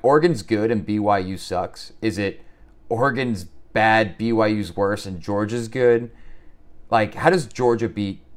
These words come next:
Oregon forty-nine to three or whatever, and then Oregon thumps B Y U? Is there that big of a difference between one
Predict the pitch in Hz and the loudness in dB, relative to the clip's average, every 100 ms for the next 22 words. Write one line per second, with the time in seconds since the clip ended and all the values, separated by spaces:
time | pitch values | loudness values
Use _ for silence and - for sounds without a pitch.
0 | - - - 107 101 92 82 - 110 110 | -20 -16 -2 0 0 -4 -8 -4 2 2
1 | 101 98 95 92 85 82 - - - - | 2 0 0 -2 -4 -6 -10 -20 -14 -8
2 | 95 95 87 90 85 85 82 85 82 - | -6 -6 -6 -6 -4 -2 -2 -4 -6 -12
3 | - - 104 104 95 98 98 92 85 82 | -18 -12 -6 -4 -2 0 0 -2 -6 -10
4 | - 123 113 113 95 - - 113 101 - | 0 0 2 -2 -4 -8 0 2 2 -6
5 | - 98 85 80 82 80 - - 95 135 | -10 -8 -6 -6 -6 -12 -12 -8 -2 2
6 | 135 101 98 82 107 98 90 90 90 107 | 2 2 -2 -2 -6 -4 -8 -8 -8 -8
7 | 110 - - 101 90 78 80 87 90 | -10 -14 -12 -10 -8 -8 -6 -6 -6